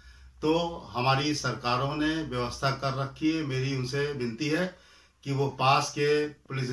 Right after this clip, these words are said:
स्टेशन पर अपना नाम पता नोट कराएं,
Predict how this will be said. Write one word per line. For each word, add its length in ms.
स्टेशन 440
पर 300
अपना 320
नाम 280
पता 300
नोट 260
कराएं, 360